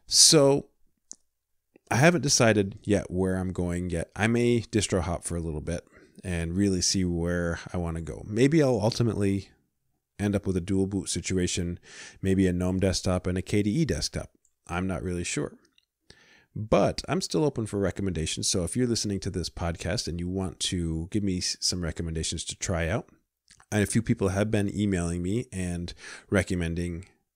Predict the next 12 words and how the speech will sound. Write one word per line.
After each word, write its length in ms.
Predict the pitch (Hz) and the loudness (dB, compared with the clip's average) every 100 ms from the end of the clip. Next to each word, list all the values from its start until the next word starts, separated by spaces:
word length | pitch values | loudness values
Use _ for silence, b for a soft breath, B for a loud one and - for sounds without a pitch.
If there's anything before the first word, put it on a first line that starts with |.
| _ _ | _ _
certain 320 | - 110 78 | -2 0 -2
distros, 560 | 82 85 - 101 180 - _ | -4 -4 -2 -4 -4 -10 _
so 160 | - 107 | -4 0
I 60 | 101 | 0
appreciate 520 | - 92 - 85 80 | 0 -2 -2 -4 -2
that. 260 | 98 135 _ _ _ _ - B B B B | -4 -4 _ _ _ _ -20 B B B B
You 140 | - 160 | 2 4
can 80 | |
send 180 | 165 147 | 6 6
me 60 | 135 | 6
an 60 | |
email, 420 | 120 127 127 147 | 4 2 2 -2